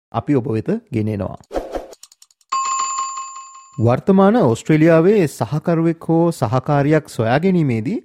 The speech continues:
වඩාත්ම ප්‍රචලිත ක්‍රමය වෙලා තියෙන්නේ ඩේටිං ඇප්ස් භාවිතා කිරීම. මේ ඩේටිං ඇප්ස් භාවිතා කරලා මේ හා සම්බන්ධ වන අයගේ දරුවන්ව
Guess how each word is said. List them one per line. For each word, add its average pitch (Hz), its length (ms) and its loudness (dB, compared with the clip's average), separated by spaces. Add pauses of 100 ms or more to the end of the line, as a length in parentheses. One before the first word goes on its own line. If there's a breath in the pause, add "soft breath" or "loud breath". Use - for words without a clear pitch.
(320)
වඩාත්ම 175 560 2 (120)
ප්‍රචලිත 160 540 -2
ක්‍රමය 123 320 -2
වෙලා 143 220 2
තියෙන්නේ 139 340 -2
ඩේටිං 135 480 -2
ඇප්ස් 131 300 -4
භාවිතා 110 440 -2
කිරීම. 107 340 -6 (680)
මේ 131 140 2
ඩේටිං 131 400 0
ඇප්ස් 151 280 0
භාවිතා 123 440 2
කරලා 151 360 2
මේ 151 140 0
හා 147 200 0
සම්බන්ධ 135 480 -2
වන 156 80 0
අයගේ 147 540 2
දරුවන්ව 139 680 0